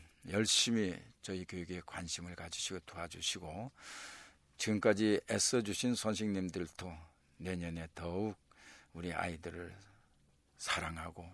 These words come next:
열심히 가르쳐 주시기를 기원하겠습니다. 이제 새해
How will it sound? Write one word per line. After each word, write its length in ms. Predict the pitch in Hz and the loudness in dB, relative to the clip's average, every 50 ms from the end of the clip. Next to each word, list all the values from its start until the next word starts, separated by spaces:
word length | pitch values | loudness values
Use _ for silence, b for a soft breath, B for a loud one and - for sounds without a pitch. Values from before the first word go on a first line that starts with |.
| - - | -14 -6
열심히 480 | - 107 117 - - - 117 107 95 82 | 0 2 4 6 6 4 4 2 -2 -4
가르쳐 460 | - - 95 95 - - - 95 85 | -6 -6 -6 -6 -4 -6 -8 -8 -6
주시기를 580 | - 82 78 - - - 87 85 82 82 82 - - | -6 2 2 2 2 2 -4 -6 -6 -10 -10 -8 -6
기원하겠습니다. 960 | - - 85 80 78 78 82 82 - - - - - 85 85 - - 87 - B B B B B B B B B B B B B B B - | -6 -4 -4 -6 -8 -8 -10 -6 0 0 2 2 0 -4 -8 -10 -12 -14 -14 B B B B B B B B B B B B B B B -10
이제 160 | - 90 85 | -6 -4 0
새해 480 | - - - 90 90 87 90 85 85 | 0 0 0 0 -2 0 0 -2 -2